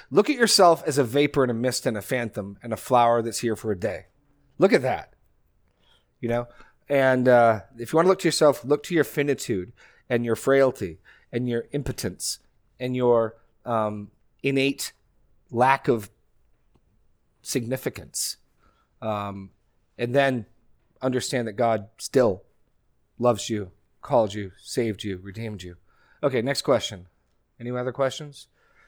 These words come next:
My secondary mini sermon. Oh!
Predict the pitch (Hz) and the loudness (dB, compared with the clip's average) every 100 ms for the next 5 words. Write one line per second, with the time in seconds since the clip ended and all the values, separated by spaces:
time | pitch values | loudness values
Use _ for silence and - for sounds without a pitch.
0 | _ - 107 - 123 120 107 101 98 98 | _ -10 -8 -4 -4 -4 -6 -6 -8 -10
1 | 92 101 98 95 - _ _ _ _ _ | -10 -10 -12 -14 -20 _ _ _ _ _
2 | _ _ _ _ _ - 254 | _ _ _ _ _ 4 4